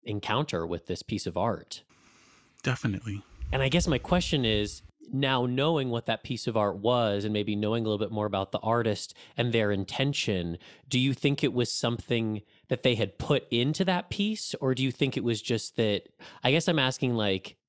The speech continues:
Speaker 1: is the intention we put into art that which is received by the viewer? Or when we create art, does it just open up something that then kind of shapeshifts to meet whoever is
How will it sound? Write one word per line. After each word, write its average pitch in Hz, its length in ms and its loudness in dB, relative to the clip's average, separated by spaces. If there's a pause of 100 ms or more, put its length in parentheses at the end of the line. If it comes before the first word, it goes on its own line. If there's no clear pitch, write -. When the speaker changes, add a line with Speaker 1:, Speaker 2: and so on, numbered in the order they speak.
(220)
Speaker 1:
is 147 140 2
the 135 140 4
intention 156 580 0
we 131 120 0
put - 300 -2
into 120 400 -2
art 120 320 0
that 113 320 0
which 127 180 -2
is 107 140 -2
received 110 520 -2
by 104 160 2
the 104 140 0
viewer? 131 580 0 (120)
Or 131 500 2 (280)
when 120 200 0
we 143 80 2
create 131 460 0
art, 131 260 2
does 120 160 2
it 123 100 -4
just - 280 -2 (100)
open 123 380 2
up 151 200 0
something 104 840 -2 (320)
that - 180 0
then 117 180 2
kind 117 240 0
of 101 60 0
shapeshifts - 960 0
to - 120 0
meet 117 480 0
whoever 104 460 0
is 95 300 -4